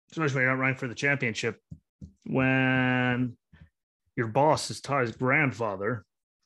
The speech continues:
kinda makes it more interesting for you to be able to do anything back or even say anything because of who Ty is, regardless of the move. I'm sure they're gonna have some kind of, yeah, sure today was really fun in the shop.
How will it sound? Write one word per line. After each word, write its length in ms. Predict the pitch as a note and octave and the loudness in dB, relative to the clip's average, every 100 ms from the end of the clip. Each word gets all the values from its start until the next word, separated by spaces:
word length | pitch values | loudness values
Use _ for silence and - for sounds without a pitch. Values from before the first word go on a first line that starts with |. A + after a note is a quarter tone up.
| - - | -18 -4
kinda 280 | C3+ C#3+ | 0 2
makes 260 | B2 C3 B2 | 2 0 -2
it 40 | |
more 220 | C3+ A#2+ B2+ | -2 0 2
interesting 540 | C#3 A2+ G#2+ - A2+ | 2 0 -2 -6 -8
for 120 | B2+ | -2
you 60 | A#2+ | -2
to 60 | |
be 80 | A2 | 0
able 180 | A#2 A2 | -2 -2
to 80 | A2 | -4
do 160 | A#2 - | -4 -4
anything 640 | C#3+ G3 A2+ G2+ G2+ G2 | -2 0 -2 -2 -4 -4
back 300 | G2+ A2 G#2+ | -4 -2 -2
or 100 | A#2+ | -2
even 220 | A#2 A2 G#2 | -2 -2 -4
say 300 | - F3+ F#3 | 0 2 2
anything 440 | A#2 - A2+ G2 _ _ _ _ _ _ - | 0 -2 -4 -4 _ _ _ _ _ _ -10
because 320 | - D3+ C3 | -2 0 2
of 80 | B2 | 2
who 120 | C3+ | 2
Ty 280 | B2+ B2+ C#3 | 2 2 2
is, 160 | A2+ | 0
regardless 640 | A2 G#2 C3 D#3+ A#2 G#2+ | -4 -2 0 2 0 -2
of 160 | C3+ A#2 | -4 -4
the 60 | A2+ | -4
move. 240 | G#2 F#2+ | -4 -4
I'm 100 | A2+ | -4
sure 220 | - C3+ | -2 0
they're 140 | B2+ B2 | 0 0
gonna 180 | C3 | 0
have 160 | A#2 B2+ | 0 0
some 160 | C3+ B2 | 0 0
kind 200 | C3 A#2 | 0 0
of, 100 | C3 | 0
yeah, 160 | A#2+ - _ - | -2 -4 _ -10
sure 180 | - C#3 | -2 -2
today 260 | A#2+ B2+ | 0 0
was 180 | A#2+ G2+ | 0 0
really 220 | B2 B2+ | 0 0
fun 260 | G#2 C3+ C3 | 0 0 0
in 80 | A2 | 0
the 80 | F#2+ | -4
shop. 500 | - F3 A#2+ - | 0 2 2 0